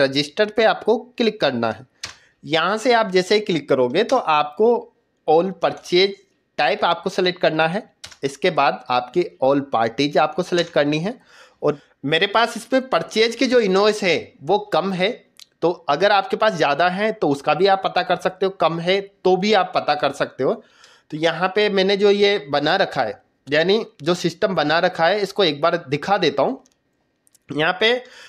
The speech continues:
प्रॉफिट अमाउंट का जो ऑप्शन है, इस पे मैंने क्लिक किया और यहाँ से आपको एक, मैंने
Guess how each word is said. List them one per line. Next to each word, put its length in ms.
प्रॉफिट 460
अमाउंट 600
का 120
जो 120
ऑप्शन 300
है, 100
इस 120
पे 120
मैंने 200
क्लिक 320
किया 260
और 220
यहाँ 220
से 160
आपको 340
एक, 200
मैंने 360